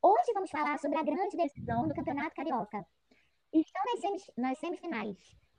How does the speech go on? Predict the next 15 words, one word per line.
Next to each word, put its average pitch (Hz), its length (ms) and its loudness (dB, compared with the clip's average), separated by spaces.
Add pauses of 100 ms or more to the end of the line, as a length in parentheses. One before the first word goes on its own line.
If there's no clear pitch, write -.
(460)
Fluminense, 254 600 2
Botafogo, 226 840 0 (760)
Vasco 214 640 -2
e - 20 -8
Flamengo. 180 680 -2 (560)
Para 440 300 2
falar 392 300 2
sobre 359 200 0
esse 320 140 0
assunto, 277 440 -2 (1500)
jornalista 240 840 -6 (320)
Vitor 302 640 2
Arouca. 294 480 4 (380)
Olá, 311 340 8
Vitor. 311 420 4